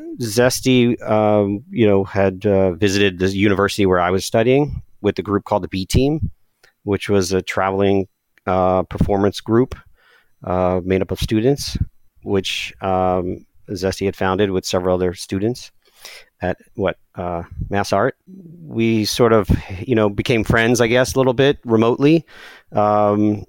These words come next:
and then we met again years later at a different glassblowing school. Um,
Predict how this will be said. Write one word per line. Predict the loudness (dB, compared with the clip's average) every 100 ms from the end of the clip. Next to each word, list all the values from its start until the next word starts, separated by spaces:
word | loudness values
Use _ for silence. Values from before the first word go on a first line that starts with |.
| -12
and | -4 0 0 2
then | 2 2
we | 2 0
met | 2 0 0
again | 0 0 2 0 -2 -10 _ _ _ -4
years | 0 0 2
later | 2 2 4 2 2
at | 2 2 0
a | -4
different | -4 -2 -2 -2
glassblowing | 0 0 0 0 2 0
school. | -4 -4 -2 0 -2 -4 _ _ -20 _ _ -10
Um, | -4 -2 0 -2 -4 -8